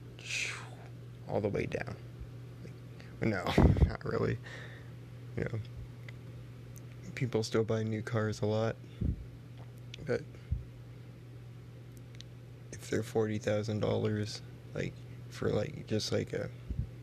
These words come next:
not even, like, a luxury car, just, like, a regular S U V, it's just, like,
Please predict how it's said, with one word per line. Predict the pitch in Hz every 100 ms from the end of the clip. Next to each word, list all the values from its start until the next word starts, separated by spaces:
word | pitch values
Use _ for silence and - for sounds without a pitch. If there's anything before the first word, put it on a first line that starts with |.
| - - - - - -
not | 113 117
even, | 110 110
like, | 107 107
a |
luxury | 101 104 101 107 107
car, | - 117 113 - - - -
just, | 120
like, | 101 110
a |
regular | 110 104 107 104 101
S | 104 -
U | 107
V, | 98 110 110 110 - - - - - - - - - - - - - - -
it's | - -
just, | 104 -
like, | 107